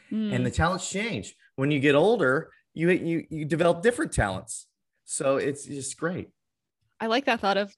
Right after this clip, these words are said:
Speaker 1: the talents change, 'cause there are some things I was good at, like, as a kid that I'm like, "I'm not good at this anymore." But I
Speaker 2: Yeah.
Speaker 1: bet there are new things that I wasn't good at at that point either. <laughs>
Speaker 2: Yeah, exactly. You're right.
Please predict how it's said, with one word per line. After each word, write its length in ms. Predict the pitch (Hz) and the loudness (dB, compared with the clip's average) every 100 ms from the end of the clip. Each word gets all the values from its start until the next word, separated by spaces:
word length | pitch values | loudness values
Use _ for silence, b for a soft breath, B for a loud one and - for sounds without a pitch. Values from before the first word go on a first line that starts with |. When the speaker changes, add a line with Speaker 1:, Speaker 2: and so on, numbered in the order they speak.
| _ | _
Speaker 1:
the 100 | 185 | -10
talents 380 | 180 202 170 156 | -6 -4 -4 -6
change, 340 | 202 165 160 | -4 -4 -4
'cause 140 | 185 190 | -6 -2
there 120 | 226 | -2
are 60 | 226 | -2
some 180 | 220 | -6
things 220 | 220 202 202 | -6 -6 -4
I 100 | 156 | -6
was 160 | 160 | -4
good 180 | 185 208 | -2 0
at, 200 | 180 165 - | 0 -2 -4
like, 240 | 175 - - | -4 -4 -6
as 100 | 175 | -6
a 80 | 156 | -4
kid 300 | 202 185 165 | 0 0 2
that 100 | 160 | -2
I'm 80 | |
like, 140 | 156 - | -2 -2
"I'm 100 | 254 | 0
not 180 | 302 285 | 2 2
good 100 | 330 | 0
at 100 | 381 | 0
this 200 | 302 - | -2 -2
anymore." 480 | 240 208 180 156 - _ - | -4 0 0 0 -8 _ -4
But 100 | 190 | 0
I 60 | 113 | 2
Speaker 2:
Yeah. 140 | 180 | 2
Speaker 1:
bet 80 | 196 | 2
there 120 | 175 | 0
are 80 | 175 | 0
new 180 | 170 180 | -2 -6
things 300 | 160 165 - | -8 -10 -6
that 100 | 160 | -4
I 60 | |
wasn't 380 | 175 180 - - | -2 -4 -6 -8
good 120 | - | -4
at 160 | 71 - | -2 -2
at 100 | - | -2
that 180 | 110 - | -4 -4
point 200 | 107 - | -8 -8
either. 300 | 85 - - - | -8 -2 -2 -2
<laughs> 60 | _ _ _ | _ _ _
Speaker 2:
Yeah, 240 | 101 120 110 | -2 -2 -2
exactly. 680 | 95 113 139 - 98 - - | -2 0 0 0 -6 -8 -10
You're 120 | 113 | -4
right. 280 | 135 202 143 | 0 0 -4